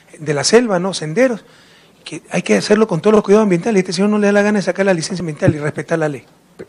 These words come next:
Speaker 2: presidente, eh, inclusive es aún más indignante porque realmente esa operación ya es donde estaba la trocha. Lo que ellos han, es ahora realizando
Speaker 1: Están rompiendo ya la selva.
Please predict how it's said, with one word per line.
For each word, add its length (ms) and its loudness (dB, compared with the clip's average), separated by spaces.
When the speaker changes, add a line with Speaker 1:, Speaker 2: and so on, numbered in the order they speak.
Speaker 2:
presidente, 720 0
eh, 540 -18
inclusive 680 2
es 100 2
aún 320 -2
más 160 2
indignante 600 -2
porque 440 -8
realmente 500 -2
esa 140 -2
operación 460 -2
ya 100 6
es 60 6
donde 180 0
estaba 240 -4
la 100 -2
trocha. 340 0
Lo 120 -8
que 100 2
ellos 220 2
han, 420 -2
es 380 -6
ahora 340 0
realizando 320 0
Speaker 1:
Están 60 6
rompiendo 420 8
ya 80 10
la 100 8
selva. 300 -2